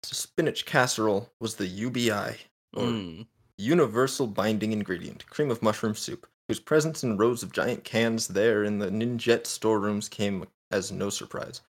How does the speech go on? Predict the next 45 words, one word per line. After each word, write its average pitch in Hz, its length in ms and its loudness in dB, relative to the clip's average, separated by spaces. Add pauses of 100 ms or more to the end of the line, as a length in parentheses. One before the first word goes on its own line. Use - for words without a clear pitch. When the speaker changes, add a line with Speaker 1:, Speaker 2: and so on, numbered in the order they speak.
(220)
Speaker 1:
Deep 135 160 -2
in 143 60 -2
the 120 80 4
refrigerators 120 720 2
were 107 160 -2
also 123 300 2
to 120 100 -4
be 110 160 -6
scavenged 101 540 0
many 117 180 0
kinds 104 400 -2
of - 180 -10
pieces 110 360 -6
of 104 100 -10
cheese, - 460 -8
not 175 180 -2
to 175 80 -4
mention 160 380 -2
cases 139 360 -2
full 110 320 -2
of 120 160 -8
the 131 80 -4
more 117 220 2
traditional 123 560 0
Velveeta 104 480 2
and 139 140 -4
Cheese 160 340 -6
Whiz. - 320 -6 (420)
Nor 127 180 2
was 185 180 -2
spinach - 400 -2
a - 40 -18
problem, - 400 -8 (300)
with 123 100 -4
countless - 420 -2
blocks - 360 0
of 107 60 -4
it 113 120 0
occupying 113 540 0
their 104 140 2
own 120 220 -4
wing 107 200 0
of 104 100 -4
the 117 60 -8
freezer. - 460 -8